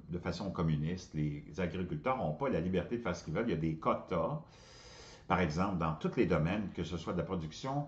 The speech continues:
acérica, c'est-à-dire le sirop d'érable, ou la production de lait,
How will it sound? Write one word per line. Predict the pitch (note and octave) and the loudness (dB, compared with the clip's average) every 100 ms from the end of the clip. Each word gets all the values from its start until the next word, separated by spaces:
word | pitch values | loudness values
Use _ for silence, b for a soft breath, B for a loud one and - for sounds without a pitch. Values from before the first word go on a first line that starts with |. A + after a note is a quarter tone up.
| B B | B B
acérica, | E2+ - A2 D#2+ A#2+ F2+ | -4 0 0 2 0 0
c'est-à-dire | F#2 E2+ F#2 | 0 2 2
le | D#2 | 2
sirop | - F2+ | 0 0
d'érable, | E2+ D#2 E2 G2 F2+ - | 2 2 2 -2 -4 -4
ou | B2 D3 E3 - E2 | 2 4 4 0 -2
la | F2 | -4
production | F#2+ E2+ D2+ - E2 | -2 -4 -4 -4 -2
de | D2 D2+ | -2 -2
lait, | C3+ F#3 | 0 0